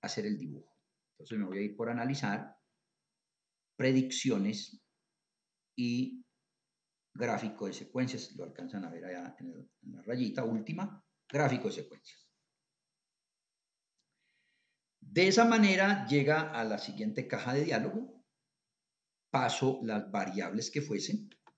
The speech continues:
para el ejemplo paso ensam-, ensamble de autos, y vamos a hacerlo lo simple, una especie de repaso de la última vez. Voy a darle formato.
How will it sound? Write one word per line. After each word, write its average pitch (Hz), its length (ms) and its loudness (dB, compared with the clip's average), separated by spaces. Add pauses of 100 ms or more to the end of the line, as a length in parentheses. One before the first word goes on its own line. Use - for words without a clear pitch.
para 90 160 -4
el 85 80 -6
ejemplo - 400 -8
paso 87 260 -12
ensam-, 107 460 -6
ensamble 101 540 -2
de 127 140 0
autos, - 520 -8 (1500)
y 254 500 6 (380)
vamos 143 380 2
a 127 40 2
hacerlo 120 320 -2
lo 135 120 -2
simple, 139 340 0
una 208 120 -6
especie - 400 -8
de 85 60 -8
repaso 85 360 -14
de 98 80 -8
la 92 60 -8
última 101 320 -8
vez. - 300 -10 (1040)
Voy 113 140 -2
a 127 60 0
darle 233 260 0
formato. 120 580 0